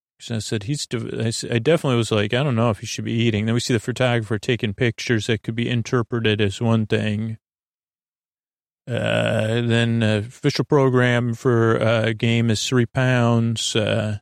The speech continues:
any last words? Speed on the outside, speed on the outside. One more thing. Happy birthday, Sam. They wheel in a cake, balloons, uh, a lot of happy players. They have a poster.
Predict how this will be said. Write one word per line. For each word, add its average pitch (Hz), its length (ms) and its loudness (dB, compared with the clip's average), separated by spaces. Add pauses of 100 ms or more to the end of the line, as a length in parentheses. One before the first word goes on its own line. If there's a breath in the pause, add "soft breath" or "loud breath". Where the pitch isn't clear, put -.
(240)
any 123 180 2
last 117 340 2
words? 135 240 4
Speed 127 280 2
on 120 80 4
the 113 100 2
outside, 131 600 0
speed - 340 0
on 113 100 4
the 110 100 2
outside. 127 840 2 (600)
One 139 180 2
more 135 180 4
thing. 147 360 0
Happy 127 320 0
birthday, 120 500 0
Sam. 123 840 0 (680)
They 120 100 0
wheel 120 340 2
in 110 80 2
a 107 60 -4
cake, 120 500 0
balloons, 117 880 0
uh, 113 480 -4 (1300)
a 123 60 -8
lot 117 160 2
of 110 80 2
happy 117 280 0
players. 120 420 2
They 120 80 -2
have 113 220 2
a 117 180 -2 (120)
poster. 117 960 0